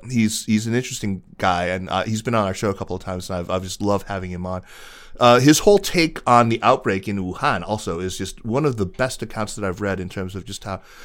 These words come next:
you know, he just is unflinching. To, he talks about how Beijing screwed up. He talks about how it did buy the rest of the world time that the rest of the world then squandered. And he looks at why.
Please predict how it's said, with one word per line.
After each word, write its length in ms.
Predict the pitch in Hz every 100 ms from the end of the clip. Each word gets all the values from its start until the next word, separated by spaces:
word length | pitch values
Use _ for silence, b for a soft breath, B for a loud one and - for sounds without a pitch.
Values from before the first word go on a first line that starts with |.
| B B
you 80 |
know, 20 | 98
he 180 | 107
just 360 | 107 - 107 -
is 160 | 110 110
unflinching. 600 | 113 120 127 127 98 87
To, 180 | 92 -
he 180 | 78 87
talks 240 | 90 -
about 160 | 98 98
how 100 | 92
Beijing 320 | 95 101 101
screwed 240 | - 113
up. 160 | 135 -
He 80 | 92
talks 300 | 90 87 98
about 300 | 101 95 -
how 420 | 101 92 92 -
it 160 | 107 92
did 220 | 104 95
buy 420 | 95 95 95 98
the 120 | 101
rest 160 | 98 95
of 60 | -
the 60 |
world 220 | 92 92
time 300 | - 98 110
that 160 | 101 -
the 100 | 90
rest 200 | 87 -
of 40 |
the 60 | 98
world 200 | 95 95
then 140 | 92 90 B B B
squandered. 500 | - - 104 117 135
And 180 | 110 110
he 80 | 117
looks 240 | 135 -
at 80 | 117
why. 500 | 101 92 92 127 185